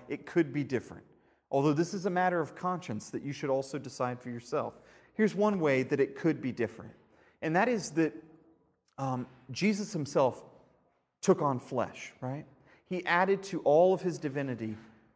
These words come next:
full humanness. And so we make pictures, we take pictures of humans all the time. I, I don't think that we can assume that we know how Jesus looked or how he looked on the cross even.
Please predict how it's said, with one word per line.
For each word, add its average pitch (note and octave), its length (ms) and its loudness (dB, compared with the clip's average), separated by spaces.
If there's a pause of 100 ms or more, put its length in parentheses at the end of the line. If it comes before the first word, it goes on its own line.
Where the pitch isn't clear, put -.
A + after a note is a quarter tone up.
(240)
full E3 320 6
humanness. A2 1000 -4 (1400)
And D3+ 160 -2
so D#3+ 440 2 (680)
we E3+ 500 -4
make E3 360 -4
pictures, E3+ 420 -4
we A#2+ 80 -4
take E3 340 -6
pictures C#3+ 400 -8
of B2 200 -6
humans A2+ 560 -6 (340)
all C3+ 320 4
the B2+ 100 -4
time. A2 360 -8 (600)
I, - 80 -2 (840)
I D#3+ 140 6
don't F3+ 280 2
think E3+ 220 -2
that C#3+ 100 0
we D3 80 -2
can C#3+ 160 -2
assume D#3+ 340 -4
that C#3 100 -2
we C3+ 100 -2
know C#3+ 160 -2
how C#3 200 -2
Jesus B2+ 460 -8
looked C#3 400 -2 (380)
or B2+ 120 0
how D#3 200 2
he C#3+ 80 0
looked D3 200 -4
on C3+ 120 -4
the A2 60 -8
cross E3+ 520 -2
even. A3+ 320 -6